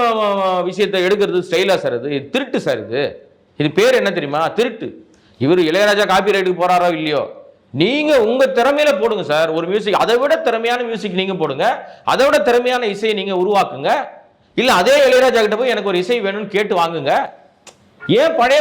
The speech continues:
பாடல் எடுக்கிறீங்க? அப்ப உங்ககிட்ட சரக்கு இல்லையா? இந்த கேள்வி வருமா வராதா சார்? இயல்புலயே எல்லாருக்கும் இந்த கேள்வி வரும். இன்னைக்கு மிக வருத்தமான பதிவாக சொல்றேன், இன்னைக்கு ரீ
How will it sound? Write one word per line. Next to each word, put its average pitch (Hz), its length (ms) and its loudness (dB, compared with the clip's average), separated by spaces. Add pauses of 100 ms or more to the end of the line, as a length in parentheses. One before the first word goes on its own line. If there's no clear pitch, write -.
பாடல் 269 260 2
எடுக்கிறீங்க? 208 340 -2
அப்ப 170 140 -2
உங்ககிட்ட 202 300 0
சரக்கு 226 280 0
இல்லையா? 156 260 0 (640)
இந்த 156 180 0
கேள்வி 220 260 2
வருமா 196 320 0
வராதா 135 280 -2
சார்? 123 160 -6 (140)
இயல்புலயே 190 560 -2
எல்லாருக்கும் 185 480 0
இந்த 170 140 -6
கேள்வி 151 240 -6
வரும். 120 180 -6 (320)
இன்னைக்கு 190 300 0 (680)
மிக 190 240 0
வருத்தமான 208 480 0 (120)
பதிவாக 175 420 -2
சொல்றேன், 143 240 -6
இன்னைக்கு 147 260 -6
ரீ 214 100 0